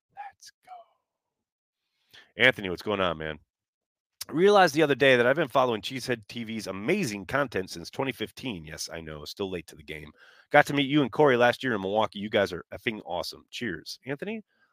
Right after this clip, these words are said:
gotta tell you, I've been having a bit of a day, and that is the nicest thing I've heard in the last twenty-four hours. Thank you very much. That's, I really, really appreciate it.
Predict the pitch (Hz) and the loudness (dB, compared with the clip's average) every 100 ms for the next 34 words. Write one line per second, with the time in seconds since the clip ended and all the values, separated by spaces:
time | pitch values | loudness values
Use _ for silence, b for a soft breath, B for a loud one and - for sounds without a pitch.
0 | _ _ _ _ _ _ _ _ _ _ | _ _ _ _ _ _ _ _ _ _
1 | _ _ _ - 190 180 147 135 165 165 | _ _ _ 2 4 8 8 8 6 8
2 | 170 160 151 113 151 151 135 117 95 82 | 8 6 0 4 4 4 4 6 6 4
3 | 82 104 117 98 98 95 101 101 101 - | 0 0 0 -2 -4 2 0 0 -6 -6
4 | 95 90 90 85 76 71 _ _ 95 82 | -2 -4 -2 -4 -4 -10 _ _ -10 -6
5 | 85 82 - 82 78 78 76 76 - - | -4 -4 -4 -8 -6 -4 -4 -6 -16 -18
6 | - 98 85 80 78 78 67 - - _ | -4 -4 -4 -10 -8 -10 -14 -18 -20 _
7 | 76 78 73 85 82 73 73 90 90 78 | -20 -20 -16 -10 -8 -8 -6 0 0 0
8 | 73 78 76 76 - 64 - - 50 | -6 -8 -8 -8 -16 -18 -16 -18 -20